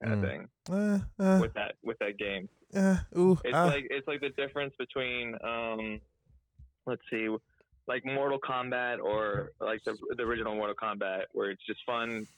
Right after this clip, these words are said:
Speaker 1: put it on, you watch it, you can have it in the background, you don't really need to pay attention, or something like, um, I don't
Speaker 2: The
Speaker 1: know, nineteen seventeen, where you have to pay attention to what's going on, otherwise you feel like you've missed out on something.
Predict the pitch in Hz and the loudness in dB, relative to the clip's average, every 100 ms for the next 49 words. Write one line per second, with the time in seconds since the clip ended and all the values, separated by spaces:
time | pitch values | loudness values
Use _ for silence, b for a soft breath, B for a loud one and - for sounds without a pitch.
0 | - 117 104 104 104 104 98 98 - 104 | -4 -2 -2 -2 -2 -2 -2 -4 -4 -4
1 | 104 - 110 101 113 101 98 95 92 98 | -4 -6 -6 -4 -6 -4 -4 -4 -4 -4
2 | 98 101 98 98 98 104 - 104 92 101 | -4 -4 -4 -4 -4 -4 -4 -4 -4 -6
3 | 92 98 95 - b b b - 110 107 | -4 -4 -4 -8 b b b -2 0 2
4 | 104 107 98 107 101 95 98 - 101 98 | 0 -4 -4 -2 0 -2 -2 -4 -2 0
5 | 98 98 98 98 _ _ _ _ _ _ | 0 -2 -6 -10 _ _ _ _ _ _
6 | - 107 107 104 120 117 117 104 110 107 | -6 0 0 0 -4 -6 -8 -4 -4 -4
7 | - 107 101 104 104 104 - - 113 101 | -6 -6 -4 -4 -4 -6 -8 -6 -6 -4
8 | 104 104 98 98 - 104 98 98 95 92 | -8 -6 -4 -4 -4 -4 -2 -2 -4 -6
9 | 90 101 101 101 - - 107 101 107 107 | -6 -4 -4 -4 -6 -8 -6 -8 -8 -8
10 | 101 - 98 95 92 95 - 87 | -6 -4 -2 -2 -4 -8 -6 -8